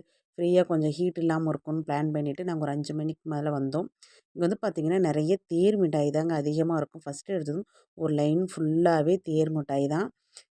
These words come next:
இந்த கூட்டத்தெல்லாம் கிராஸ் பண்ணிட்டு நாங்க கோயிலுக்கு போறதுக்குள்ளே பாத்தீங்கன்னா,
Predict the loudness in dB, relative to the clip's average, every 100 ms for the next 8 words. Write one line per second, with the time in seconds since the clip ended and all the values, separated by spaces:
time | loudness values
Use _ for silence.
0 | -4 0 2 0 0 -2 -2 0 2 2
1 | 2 0 2 2 0 -4 -2 -2 0 0
2 | -2 _ _ -8 -4 -4 0 4 6 4
3 | 0 -4 0 2 2 -2 -2 -2 -4 -2
4 | 0 2